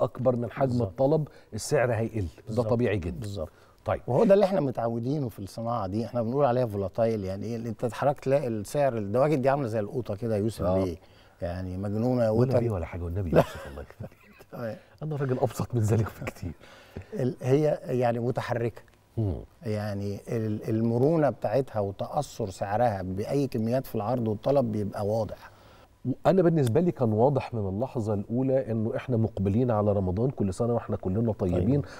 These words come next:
Speaker 1: واللهم بلغنا رمضان. ده مش بس كده،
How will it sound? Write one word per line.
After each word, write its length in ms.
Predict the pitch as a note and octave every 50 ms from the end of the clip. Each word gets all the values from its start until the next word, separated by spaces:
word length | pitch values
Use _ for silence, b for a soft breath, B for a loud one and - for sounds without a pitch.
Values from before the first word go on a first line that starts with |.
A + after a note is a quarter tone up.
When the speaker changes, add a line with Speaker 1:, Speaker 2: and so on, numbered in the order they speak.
| B B
Speaker 1:
واللهم 480 | F2+ F#2+ A2+ C3 D3 C3 C3 A#2+ A2+ G#2+
بلغنا 460 | F#2 G#2 G#2 A2+ C3 A#2+ C3 B2 A2+
رمضان. 380 | G#2 F#2+ G2 G2 G2+ B2+ D3 D#3+ - B B B B B B B
ده 80 | F#2 G2
مش 140 | G#2 G2+ F#2+
بس 300 | G#2 C3+ C3 - - A#2+
كده، 320 | - - C#3+ C3+ C#3+ C3+